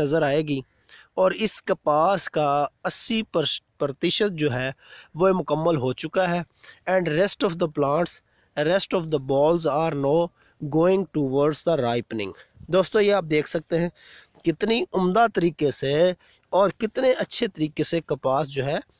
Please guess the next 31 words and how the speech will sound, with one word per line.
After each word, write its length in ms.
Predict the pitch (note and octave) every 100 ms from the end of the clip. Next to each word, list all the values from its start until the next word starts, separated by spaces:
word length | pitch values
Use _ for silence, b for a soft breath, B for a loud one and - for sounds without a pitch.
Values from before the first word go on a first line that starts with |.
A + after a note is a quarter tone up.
| _ -
वो 180 | D#3 F3+
इस 180 | G3 - D#3+
वक्त 280 | D#3 E3 D#3 -
खिली 240 | - F3+ F#3+
हुई 200 | F3 D#3+ B2+
आपको 280 | - D3
नज़र 360 | C#3 B2 B2+ A#2+
आ 100 | G#2
रही 280 | G2 G#2+ G#2
है। 160 | G2 - _ _ -
दोस्तों, 320 | F#3 - C4+ B B B B B - -
हर 220 | G3 G#3+
चीज़ 360 | - G#3+ G#3 - A#3
की 120 | G#3 C#4+ b b b b -
वीडियो 460 | C#3+ F#3 G#3+ A3 F#3+
को 140 | - F#3
स्टार्ट 400 | - E3 F3 F3
करने 320 | E3+ D#3 E3
से 180 | - D3
पहले 500 | - C3 C3 E3 F3 b b b
ये 220 | D#3+ B3
बताना 400 | D4 G#3+ F3+ F3+ F3+
ज़रूरी 380 | D#3 D#3 E3
नहीं 320 | E3 C#3+ F3 F#3
है 100 | E3+
कि 100 | G3+
ये 160 | G3+ F#3+ E3
कौन 220 | D#3+ D#3
सी 200 | - F3+
वैरायटी 440 | D3+ B2+ A2 B2
है, 140 | G#2+